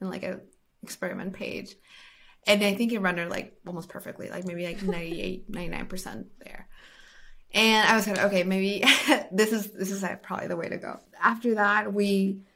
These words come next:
Speaker 1: we ended up doing an audit of the site at the time. Uh, again, which is trying to categorize pages, kinda score them.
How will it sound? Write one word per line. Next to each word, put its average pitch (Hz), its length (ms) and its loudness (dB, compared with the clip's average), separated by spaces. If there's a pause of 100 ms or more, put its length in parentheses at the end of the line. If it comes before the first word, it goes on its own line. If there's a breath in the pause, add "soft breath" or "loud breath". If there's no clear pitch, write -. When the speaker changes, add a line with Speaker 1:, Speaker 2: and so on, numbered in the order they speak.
(280 loud breath)
Speaker 1:
we 214 220 2
ended 208 180 4
up 202 120 2
doing 202 200 2
an 196 80 2
audit 175 300 2
of 180 80 -2
the 190 80 -2
site 180 440 -2
at 190 80 -8
the 190 60 -4
time. 175 540 -6 (300 loud breath)
Uh, 180 300 4
again, 170 320 -2
which 175 180 -10
is 185 120 -8
trying 175 300 -6
to 175 80 -12
categorize 170 640 -6
pages, 165 420 -8
kinda 170 180 -8
score 165 360 -8
them. 165 340 -8